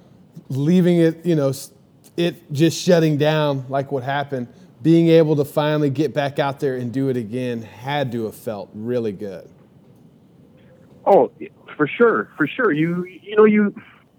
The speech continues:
Speaker 2: yeah, I, I can't understand, explain it other than it's just so, I was just lost, just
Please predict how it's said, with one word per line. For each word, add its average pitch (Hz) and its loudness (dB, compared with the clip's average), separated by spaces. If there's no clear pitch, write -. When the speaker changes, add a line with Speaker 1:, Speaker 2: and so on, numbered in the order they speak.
Speaker 2:
yeah, - 2
I, 170 0
I 190 -2
can't 254 -6
understand, 208 -6
explain 240 -2
it 156 2
other 139 4
than 139 2
it's 131 -4
just 139 -6
so, 170 0
I 143 2
was 143 0
just 190 0
lost, 117 0
just 175 -4